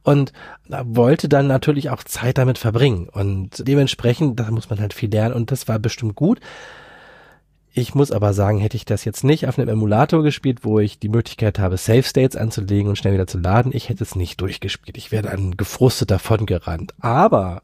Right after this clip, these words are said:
spielerisch ist es echt gut. Also ich finde, die Mechaniken greifen gut ineinander über. Man hat Bonk eigentlich immer ganz gut im Griff. Die Bosse sind eigentlich ganz cool. Es gibt eine ganze Menge Abwechslung. Grafisch kann man sich das immer noch angucken. Also ganz ehrlich,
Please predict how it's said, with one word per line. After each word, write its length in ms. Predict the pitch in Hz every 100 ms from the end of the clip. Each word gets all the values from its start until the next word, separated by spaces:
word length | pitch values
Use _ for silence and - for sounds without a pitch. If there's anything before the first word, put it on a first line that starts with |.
| 131
spielerisch 600 | - - 240 294 165 -
ist 220 | - 135
es 160 | 110 -
echt 280 | 113 104 -
gut. 320 | 107 101 - _ -
Also 120 | 110
ich 60 |
finde, 160 | - 139
die 40 |
Mechaniken 420 | 131 139 156 147 120
greifen 320 | 120 123 127
gut 220 | 175 -
ineinander 420 | 143 135 135 127
über. 320 | 160 180 180 - - - -
Man 120 | 127 131
hat 300 | 131 - -
Bonk 300 | 135 - -
eigentlich 260 | 123 131
immer 160 | 135 123
ganz 220 | 117 -
gut 160 | 135 123
im 100 | 117
Griff. 340 | 156 226 - 160
Die 260 | 135 131
Bosse 480 | 135 127 151 175 196
sind 300 | 160 151 -
eigentlich 260 | 120 120 -
ganz 260 | 107 - -
cool. 160 | 180 220
Es 160 | 165 -
gibt 220 | - 113
eine 100 | 107
ganze 320 | 110 156 -
Menge 240 | 139 113
Abwechslung. 540 | 101 127 170 - 185 170
Grafisch 420 | - 110 - 156
kann 200 | - 139
man 120 | 127
sich 80 | 113
das 160 | - -
immer 140 | 131
noch 160 | 139 -
angucken. 480 | 110 - - -
Also 240 | - 117 123
ganz 240 | 110 104
ehrlich, 360 | 92 98 113